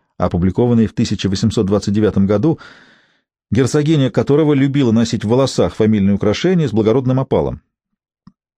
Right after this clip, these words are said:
Таинственная смерть ее связывалась в романе с воздействием этого камня. В Древнем Риме одной из разновидностей опала, промокающему опалу или оку мира, как называли его тогда,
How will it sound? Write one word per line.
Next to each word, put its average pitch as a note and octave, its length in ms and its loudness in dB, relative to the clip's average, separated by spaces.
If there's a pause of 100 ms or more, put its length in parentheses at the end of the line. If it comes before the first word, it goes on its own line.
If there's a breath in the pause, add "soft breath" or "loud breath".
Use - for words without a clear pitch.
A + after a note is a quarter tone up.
(160)
Таинственная A#2 560 2
смерть D#3 400 0
ее A3 160 0
связывалась E3 560 0
в - 20 0
романе E3 360 0
с - 80 -8
воздействием A2+ 580 0
этого C3+ 200 0
камня. D2 380 -4 (1700)
В G#2+ 100 0
Древнем D#3+ 380 2
Риме F#3+ 320 2
одной B2+ 400 0
из A2+ 100 -2
разновидностей B2+ 680 -2
опала, A2 540 0 (420)
промокающему G#2+ 920 0
опалу F#2 360 -2
или G2 180 -2
оку A2 320 0
мира, D3 380 2
как - 380 -6
называли F#2+ 400 0
его F2 120 -2
тогда, F2+ 340 -2